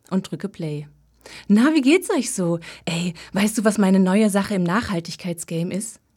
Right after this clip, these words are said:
Cups, diese Menstruationstassen. Die haben auch alle in Indien. Die werden dann immer wieder ausgekocht und es ist, Mama,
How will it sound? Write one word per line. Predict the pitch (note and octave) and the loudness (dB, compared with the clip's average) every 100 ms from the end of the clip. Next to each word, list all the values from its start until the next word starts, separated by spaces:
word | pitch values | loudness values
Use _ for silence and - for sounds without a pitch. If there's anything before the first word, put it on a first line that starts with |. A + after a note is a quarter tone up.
| - | -12
Cups, | - G3 - - - - - F3+ | -8 -6 -6 -8 -10 -20 -8 -2
diese | E3 | 0
Menstruationstassen. | E3+ E3+ - E3 E3 F3+ A#3 A#3+ E3+ D#3 D#3+ D#3+ - - E3+ | 0 -2 -4 -6 -2 2 2 0 -8 -6 -8 -10 -14 -8 -4
Die | D3+ | -2
haben | F#3 F3 | 0 -2
auch | E3 | -4
alle | E3+ F3+ | -4 -2
in | E3+ | -2
Indien. | E3 G3 F3+ D#3 E3 - - - - | -2 -2 -2 -6 -6 -10 -20 -16 -8
Die | E3 | -2
werden | F3 F#3+ | 0 0
dann | F3 | 0
immer | G#3 G3+ | 0 0
wieder | F3 E3+ F3 | 0 -2 0
ausgekocht | A#3 - - E3+ D#3+ - | -2 -4 -8 -8 -8 -6
und | F#3 | -4
es | F3+ F3 | -4 -4
ist, | F#3 - - | -8 -8 -2
Mama, | F#3+ G3 G3+ F#3+ G3 G3+ | 2 4 4 2 2 0